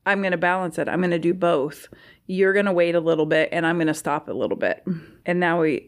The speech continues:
we have balance. We, you did conflict resolution with yourself. You know, you balanced yourself. You gave a solution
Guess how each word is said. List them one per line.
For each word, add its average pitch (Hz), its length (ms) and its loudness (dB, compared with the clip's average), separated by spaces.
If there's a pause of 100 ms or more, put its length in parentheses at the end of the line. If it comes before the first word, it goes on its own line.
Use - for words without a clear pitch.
(120)
we 175 100 -2
have 156 140 0
balance. 151 300 -2
We, 156 220 -4
you 185 120 -2
did 160 140 0
conflict 160 540 -2
resolution 160 500 0
with 156 140 -2
yourself. 160 720 -4 (220)
You 175 140 -2
know, 160 140 2
you 160 140 0
balanced 156 420 -4
yourself. 160 460 -2
You 170 60 -8
gave 170 260 0
a 165 60 0
solution 180 680 0